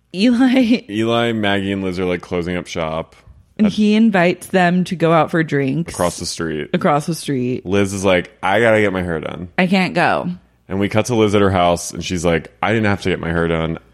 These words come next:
Speaker 2: I don't wanna be in the middle of that crazy sexual tension between Eli and Maggie."
Speaker 1: And that's when I, you realize that, like, Liz
Speaker 2: She's
Speaker 1: is
Speaker 2: a real one.
Speaker 1: amazing. Yeah. Like, she knows her shit.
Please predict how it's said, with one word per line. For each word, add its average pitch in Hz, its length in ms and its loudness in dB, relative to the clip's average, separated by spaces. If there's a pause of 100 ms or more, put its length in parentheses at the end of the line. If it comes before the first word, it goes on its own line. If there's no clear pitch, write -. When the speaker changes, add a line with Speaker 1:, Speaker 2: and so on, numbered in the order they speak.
(120)
Speaker 2:
I 92 80 0
don't 95 140 2
wanna 87 180 2
be 82 360 2 (320)
in 90 100 0
the 85 80 2
middle 82 280 2
of 76 120 -2
that 80 260 -2 (540)
crazy 80 600 0 (300)
sexual 82 380 -2
tension 80 360 -6
between 80 520 -8 (560)
Eli 80 240 -6
and 76 80 -10
Maggie." 80 440 -12 (380)
Speaker 1:
And 196 80 4
that's 202 260 2
when 262 220 4
I, 240 240 4
you 202 180 2
realize 165 440 2
that, 160 100 2
like, 156 220 0
Liz 143 460 0
Speaker 2:
She's 151 80 2
Speaker 1:
is 147 100 2
Speaker 2:
a 117 40 6
real 90 200 2
one. 165 100 2
Speaker 1:
amazing. 135 540 -2
Yeah. 113 340 -2 (160)
Like, 180 200 0
she 196 280 2
knows 160 300 2
her 147 120 0
shit. - 380 -6